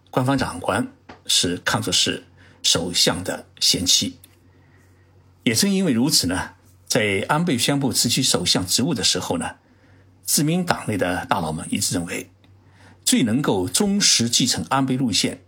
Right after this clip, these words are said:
同时又熟悉抗击疫情的人，非建义为莫属。所以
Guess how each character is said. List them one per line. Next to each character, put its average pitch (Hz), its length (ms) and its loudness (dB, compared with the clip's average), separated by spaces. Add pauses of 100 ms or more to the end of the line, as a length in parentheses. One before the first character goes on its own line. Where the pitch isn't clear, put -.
(160)
同 110 160 -2
时 - 360 0
又 95 240 -2
熟 - 240 0
悉 - 380 0
抗 - 200 -2
击 - 120 -2
疫 262 200 0
情 - 220 0
的 101 100 -2
人， - 240 -10 (460)
非 - 340 -2 (380)
建 - 240 0
义 - 80 -8
为 - 160 -8 (100)
莫 - 100 -4
属。 - 160 -4 (1300)
所 - 160 -2
以 87 180 -2